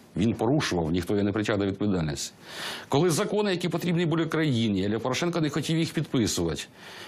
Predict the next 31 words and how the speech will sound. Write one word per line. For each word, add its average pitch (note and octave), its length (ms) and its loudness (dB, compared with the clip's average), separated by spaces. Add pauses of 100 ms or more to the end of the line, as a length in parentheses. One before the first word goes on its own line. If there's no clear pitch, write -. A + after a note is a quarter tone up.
В - 40 -6
цій A3 180 4
ситуації C3+ 560 0
Конституція D3 640 0
визначає, C3 680 0
підписує G3+ 460 0
Гройсман, E3+ 680 0 (260)
якщо G#2+ 200 0
Порошенко C3 420 0
протримав C3 420 2
більше C3+ 320 0
певного A2+ 460 0
терміну. F2 520 0 (300)
Він F3+ 220 4
цього D#3 340 0
не G2+ 100 0
робив. D#2+ 340 -2 (360)
Тому D3 180 4
людина, F#3 320 2
яка F3+ 180 -2
порушує D#3+ 420 0
закони C#3+ 400 0
і - 20 -4
Конституцію, F#2+ 720 -2 (520)
замість F#3 380 2
того, G3+ 180 2
щоб F3 160 0
вона D#3+ 380 2 (100)
пішла D3 300 0
під D#3+ 160 0
відповідальність, D3+ 800 0